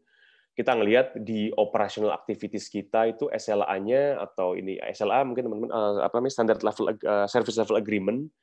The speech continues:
itu adalah ketika suatu proses, saya bilang bahwa, "Oh, saya akan memberikan jawaban ke kamu setelah tiga hari." Cuman itu kita, setelah kita teliti proses, eh, atau data-datanya, banyak sekali terjadi miss-miss di sana. Dan juga memang, em,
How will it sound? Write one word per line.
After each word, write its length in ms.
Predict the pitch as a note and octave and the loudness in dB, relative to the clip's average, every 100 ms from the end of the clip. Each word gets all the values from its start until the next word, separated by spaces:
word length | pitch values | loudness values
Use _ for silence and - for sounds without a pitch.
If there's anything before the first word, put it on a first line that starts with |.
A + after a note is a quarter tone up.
| _ _ - | _ _ -6
itu 80 | A#2+ | 0
adalah 400 | A2 G#2 B2 - | 2 4 2 0
ketika 240 | G#2+ G2 | -6 -6
suatu 160 | G2+ G2+ | -6 -4
proses, 400 | F2+ E2 B2 B2+ | -6 0 0 0
saya 160 | A#2 A2+ | -2 -4
bilang 320 | G2+ A2 G2+ | -2 -2 0
bahwa, 220 | F#2 A#2 | -2 -2
"Oh, 20 | |
saya 160 | B2+ A2+ | -2 -4
akan 240 | B2 B2+ B2+ _ _ | -2 -4 -8 _ _
memberikan 320 | - G#2 G#2+ A2 | -6 -2 2 2
jawaban 320 | G#2 F#2 G2 | 2 2 -2
ke 80 | F#2+ | -2
kamu 240 | F#2 A2 | -4 -4
setelah 220 | A#2 G2+ | -6 -8
tiga 300 | - E2+ E2 D#2 | -6 -6 -6 -8
hari." 160 | D2+ _ | -14 _
Cuman 380 | F#2 G2+ C#3+ C#3 _ _ - | -4 -2 0 -4 _ _ -14
itu 140 | G#2 D3+ | -4 -4
kita, 240 | A#2 A#2 | -2 -4
setelah 240 | - G#2+ G2+ | -2 -4 0
kita 120 | G#2 | -2
teliti 240 | G2+ F#2 - | -2 -6 -4
proses, 320 | F#2 F2+ F#2 | -6 -4 -6
eh, 480 | F#2 F#2 F2+ F2+ D#2 | -4 -4 -6 -6 -6
atau 180 | F2+ F2+ | -6 -4
data-datanya, 720 | F2+ F2 E2+ E2 E2 F2 B2+ | -2 -4 -4 -4 -6 -2 -2
banyak 240 | G2+ F2 D#2+ | -2 -4 -6
sekali 260 | - F2 A2 | -10 -8 -6
terjadi 320 | G2+ F2 F2 | -6 -6 -8
miss-miss 480 | F2+ F2 - E2+ - | -8 -10 -10 -14 -14
di 80 | F2 | -12
sana. 380 | D#2 D#2 D#2 D#2 _ _ _ - | -10 -10 -14 -18 _ _ _ -10
Dan 160 | F2 | -10
juga 320 | D#2+ E2 A2+ | -8 0 0
memang, 400 | F2+ E2+ A2 C3+ C3+ - _ _ _ | 0 -4 0 0 -2 -14 _ _ _
em, 960 | - F2+ F2 F2 F2 E2+ E2+ E2+ E2+ | 0 2 2 2 0 0 -2 -4 -6